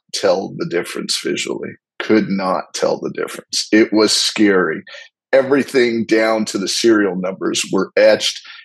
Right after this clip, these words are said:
Everything was perfect until you hit them.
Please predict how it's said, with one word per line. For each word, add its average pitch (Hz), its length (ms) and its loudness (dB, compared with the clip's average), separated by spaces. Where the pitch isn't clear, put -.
Everything 120 560 0
was 98 180 -4
perfect 101 560 0
until 123 400 4
you 127 160 2
hit 165 280 2
them. 101 280 -2